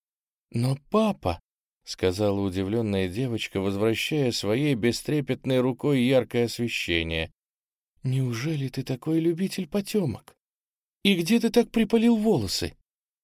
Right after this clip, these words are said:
Если Дрэп в эти мгновения не помешался, то лишь благодаря счастливому свежему голосу,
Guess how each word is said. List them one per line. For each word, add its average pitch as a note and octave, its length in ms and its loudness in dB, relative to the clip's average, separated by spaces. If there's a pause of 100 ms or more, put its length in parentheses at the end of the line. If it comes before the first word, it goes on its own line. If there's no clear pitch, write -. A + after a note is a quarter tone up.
(560)
Если F#2 640 -2
Дрэп E2 540 -4
в E2 100 -4
эти E2+ 300 -2
мгновения E2+ 800 -2
не E2+ 140 -2
помешался, E2 1040 -8 (760)
то A2 180 0
лишь B2 380 2
благодаря A2 800 0
счастливому C3+ 920 -4
свежему B2 680 -4
голосу, G#2+ 920 -8